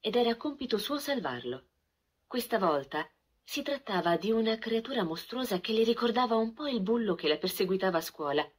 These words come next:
quando era una ragazzina. E come sempre, l'ombra arrivò quando lei,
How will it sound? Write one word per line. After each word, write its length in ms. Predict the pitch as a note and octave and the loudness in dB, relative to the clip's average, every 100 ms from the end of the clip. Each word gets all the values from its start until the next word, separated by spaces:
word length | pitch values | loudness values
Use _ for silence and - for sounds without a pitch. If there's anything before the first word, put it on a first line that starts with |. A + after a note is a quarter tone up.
| _ | _
quando 320 | - D3 D3 | -10 -4 0
era 200 | C#3+ D3 | 2 0
una 200 | C3 C3 | -4 -6
ragazzina. 680 | C#3 C#3+ - - B2+ B2 A#2+ _ _ _ _ _ _ _ | -4 -4 -8 -8 -6 -8 -12 _ _ _ _ _ _ _
E 140 | D3+ | -6
come 280 | D3 G3 G3 | -2 0 0
sempre, 640 | F#3 - G3+ A3 A3+ A3+ _ _ _ - | -2 -4 -4 -6 -6 -10 _ _ _ -4
l'ombra 580 | D#3+ A3 B3+ A3 F#3 D#3+ | 2 2 2 4 4 4
arrivò 480 | D#3 D3 D#3+ G#3+ - | 0 -2 -2 -2 -4
quando 320 | F#3 F#3 F#3+ | 0 2 2
lei, 340 | E3 C#3 C3+ | 0 0 -6